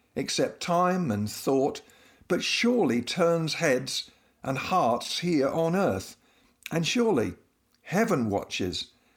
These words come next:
and celebrates acts of kindness as well. Kindness,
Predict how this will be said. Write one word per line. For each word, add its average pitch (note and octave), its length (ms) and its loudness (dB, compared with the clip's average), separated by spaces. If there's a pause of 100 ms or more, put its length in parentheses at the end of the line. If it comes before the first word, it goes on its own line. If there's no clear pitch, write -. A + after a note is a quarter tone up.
(120)
and B2+ 200 -2
celebrates B2+ 680 0
acts B2 280 -4
of G#2+ 160 -4
kindness C#3 600 -2
as C#3+ 160 -2
well. G2 420 0 (1040)
Kindness, G3+ 640 0